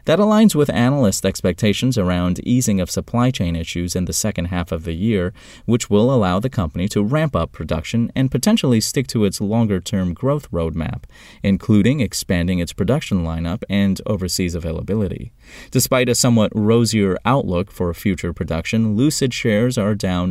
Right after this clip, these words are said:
nearly seven percent in after-hours trading, which is likely due to the vehicle price increases. Legal updates.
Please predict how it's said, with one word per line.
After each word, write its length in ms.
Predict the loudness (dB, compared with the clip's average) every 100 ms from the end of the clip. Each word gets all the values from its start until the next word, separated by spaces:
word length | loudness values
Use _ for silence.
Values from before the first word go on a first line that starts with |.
| 2
nearly 320 | 2 4 2
seven 380 | 0 0 0 0
percent 420 | -2 -2 0 0
in 140 | -2
after-hours 800 | -2 -4 -4 -6 -4 -4 -2 -6
trading, 480 | -8 -2 0 0 -2 -6 -18 -2
which 360 | -2 -2 -6 -2
is 200 | -2 0
likely 380 | -2 0 -4
due 340 | -2 2 2 2
to 140 | -2
the 100 | -2
vehicle 440 | 0 0 0 -2 -6
price 340 | -6 -6 -4
increases. 800 | -4 -4 -8 -10 -10 -12 -12 -14 _ _ _ _ _ 0
Legal 420 | 4 4 2 0
updates. 680 | -2 -4 -4 -4 -8 -12